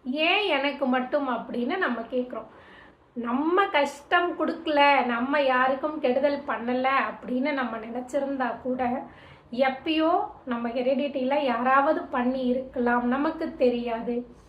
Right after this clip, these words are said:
அந்த, அந்த குயில் எப்படி காக்காக்கும் சாபம் கொடுத்ததோ, அந்த மாதிரி வேற யாராவது, அஹ்,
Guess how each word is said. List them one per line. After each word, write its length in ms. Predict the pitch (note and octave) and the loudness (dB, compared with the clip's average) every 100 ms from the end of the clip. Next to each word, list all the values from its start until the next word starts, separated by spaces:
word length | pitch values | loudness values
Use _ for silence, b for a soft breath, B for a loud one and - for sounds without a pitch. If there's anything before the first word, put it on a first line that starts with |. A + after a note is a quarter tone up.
| B - - - | B -20 -20 -6
அந்த, 280 | A#3 D4 E4+ | 0 0 0
அந்த 360 | F4 E4 D#4+ D#4 D#4 | 0 4 4 4 4
குயில் 480 | F#4+ G4+ G4+ B4 | 4 4 2 0
எப்படி 340 | D4+ D4+ F4+ F#4 - | 0 0 2 0 4
காக்காக்கும் 760 | D4+ D4 D4+ E4 D#4+ D#4+ D#4+ D#4+ B B B | 6 6 6 4 6 4 4 2 B B B
சாபம் 500 | - C#4+ C4+ C#4+ D4 | 0 6 6 6 4
கொடுத்ததோ, 500 | C#4 C4+ C4+ B3+ C4 C4+ C#4 B B | 4 4 4 6 6 6 2 B B
அந்த 280 | - C4 C#4+ | 0 2 4
மாதிரி 400 | D4 C#4+ C#4 E4 | 6 4 4 2
வேற 300 | D4 C4+ D4 | 2 2 4
யாராவது, 640 | D#4+ D#4 D4+ D#4 F4 F4+ G4 - - - - | 6 6 8 6 6 4 2 -4 -18 -20 -8
அஹ், 180 | B3 | -4